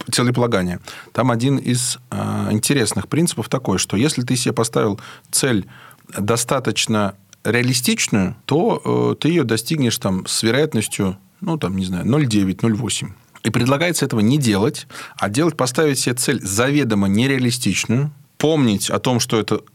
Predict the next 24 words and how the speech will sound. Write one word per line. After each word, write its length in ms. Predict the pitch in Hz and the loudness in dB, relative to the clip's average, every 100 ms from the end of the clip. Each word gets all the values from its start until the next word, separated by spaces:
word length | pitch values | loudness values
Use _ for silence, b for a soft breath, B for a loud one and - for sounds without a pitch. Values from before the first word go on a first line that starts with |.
| _ _ 104 | _ _ -2
прям 200 | 110 113 | 0 2
вот 160 | 110 98 | 0 0
до 100 | 110 | -2
конца 380 | 117 110 175 | 0 0 0
этой 180 | 196 170 | 0 -2
цели, 440 | 120 139 107 92 - - | -2 0 0 -2 -6 -12
э, 300 | - 101 98 95 | -4 -2 0 0
да, 240 | 101 113 | -2 -2
в 80 | 104 | 0
данном 180 | 110 107 | 0 0
случае 240 | 107 101 | -2 -2
в 20 | |
деньгах, 460 | 101 120 104 92 - - | 2 2 2 -2 -10 -8
дойти 380 | 104 120 123 127 | -2 0 0 2
невозможно, 760 | 104 120 131 120 101 95 127 170 B B | 2 2 2 2 0 2 -2 -2 B B
но 420 | - 107 190 208 - | -2 2 2 0 -6
я 280 | 95 117 156 | -2 0 0
буду 340 | 151 147 147 | 0 0 -2
стараться 580 | - - 110 160 - 117 | -4 -2 0 0 0 0
идти. 560 | 113 123 123 - 190 - B B B - | 2 2 -2 -2 -4 -6 B B B -2
И 240 | 120 175 - | 2 2 0
исследования 520 | 131 - 160 160 147 | -2 0 2 2 2
показывают, 640 | 127 123 170 165 139 120 | 0 0 2 2 2 0
что 360 | - - 131 120 | -2 -2 0 -2